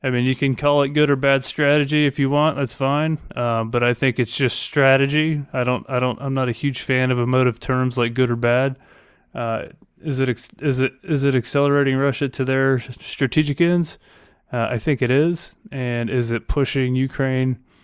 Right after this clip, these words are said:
away from their own strategic ends? I think it is. And so, you know, um, th-, there's that. I, I, I just, I, I don't get behind, um, emotive ideas such as good or bad strategy necessarily.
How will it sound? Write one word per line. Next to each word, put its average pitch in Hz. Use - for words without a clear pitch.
away 139
from 135
their 123
own 139
strategic 113
ends? 110
I 127
think 123
it 117
is. 110
And 113
so, 117
you 120
know, 110
um, 110
th-, 156
there's 131
that. 110
I, 107
I, 131
I 135
just, 123
I, 131
I 143
don't 139
get 127
behind, 120
um, 113
emotive 139
ideas 120
such -
as 117
good 120
or 120
bad 110
strategy 113
necessarily. 110